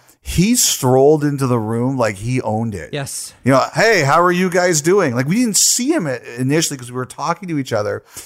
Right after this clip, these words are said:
Speaker 1: And he strolled into our interview setup. Like, it was
Speaker 2: Big smile. "Hey, boys." Yeah.
Speaker 1: He wasn't coming into our space. We were already in his space.
Speaker 2: Yeah.
Speaker 1: And, uh, that is one confident lad. I,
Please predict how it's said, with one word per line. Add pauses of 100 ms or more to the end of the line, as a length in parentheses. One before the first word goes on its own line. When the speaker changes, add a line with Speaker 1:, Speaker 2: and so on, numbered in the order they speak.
(220)
Speaker 1:
And
he
strolled
into
our
interview
setup.
Like,
it
was (160)
Speaker 2:
Big
smile.
"Hey,
boys."
Yeah.
Speaker 1:
He
wasn't
coming
into
our
space. (260)
We
were
already (100)
in
his
space. (260)
Speaker 2:
Yeah.
Speaker 1:
And,
uh,
that
is
one
confident
lad.
I,